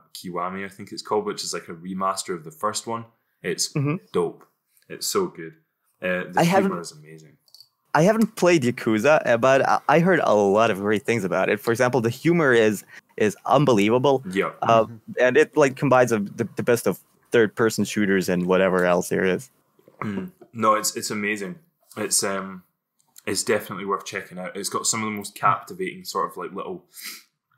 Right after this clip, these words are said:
Speaker 1: interactions between people, just, like, on the street, like, little sort of chance encounters. Definitely highly recommend it.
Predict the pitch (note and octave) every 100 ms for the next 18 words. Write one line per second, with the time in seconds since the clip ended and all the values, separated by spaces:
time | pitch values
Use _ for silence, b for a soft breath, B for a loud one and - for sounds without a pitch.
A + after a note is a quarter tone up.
0 | - - A#2+ A2 A2 F#2+ F#2 - G2+ F#2
1 | - - F2+ F2+ G2 F2+ E2+ D#2+ - F2+
2 | F2+ - F2 E2+ - - F#2 - D#2 D#2+
3 | F#2+ F#2+ F#2 - - E2+ - G#2 F#2 -
4 | F#2 G2 F2+ F2+ - _ B B B B
5 | B G#2+ G#2 - F#2+ F#2+ F2+ _ - F#2
6 | F#2 F2+ - F#2+ F#2 F2+ -